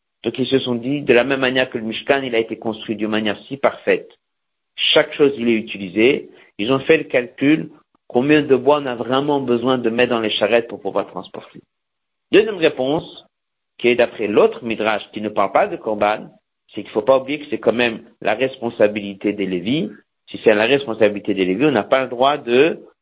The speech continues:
leur enlever leur mission. Donc il faut faire en sorte dans lequel on va leur faciliter la tâche, mais qu'on aura encore besoin constamment d'un Lévi présent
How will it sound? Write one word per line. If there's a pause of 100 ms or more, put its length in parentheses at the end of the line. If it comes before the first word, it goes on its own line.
leur
enlever
leur
mission. (240)
Donc
il
faut
faire
en (100)
sorte (240)
dans
lequel
on
va
leur (360)
faciliter
la
tâche, (320)
mais
qu'on
aura
encore
besoin
constamment (160)
d'un
Lévi
présent